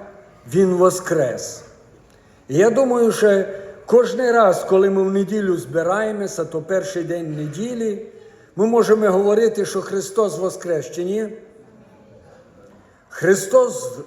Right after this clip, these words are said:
умер, Христос воскрес.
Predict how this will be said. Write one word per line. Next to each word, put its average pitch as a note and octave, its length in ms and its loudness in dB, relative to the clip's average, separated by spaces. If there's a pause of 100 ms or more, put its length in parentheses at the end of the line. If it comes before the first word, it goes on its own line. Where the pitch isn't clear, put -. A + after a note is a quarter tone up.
(320)
умер, F3+ 720 0 (260)
Христос G#3+ 680 0
воскрес. G3 840 0